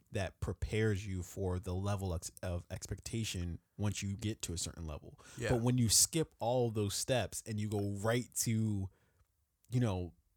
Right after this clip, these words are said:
Speaker 1: not superstardom, but, like, right to, like, the, "Oh, hey, everybody's calling me, everybody's trying to get me to do whatever."
Speaker 2: And you're not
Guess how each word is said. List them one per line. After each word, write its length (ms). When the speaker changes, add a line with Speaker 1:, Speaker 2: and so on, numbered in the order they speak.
Speaker 1:
not 320
superstardom, 720
but, 140
like, 280
right 340
to, 140
like, 220
the, 380
"Oh, 180
hey, 200
everybody's 480
calling 280
me, 200
everybody's 360
trying 180
to 60
get 140
me 120
to 80
do 180
whatever." 500
Speaker 2:
And 120
you're 120
not 260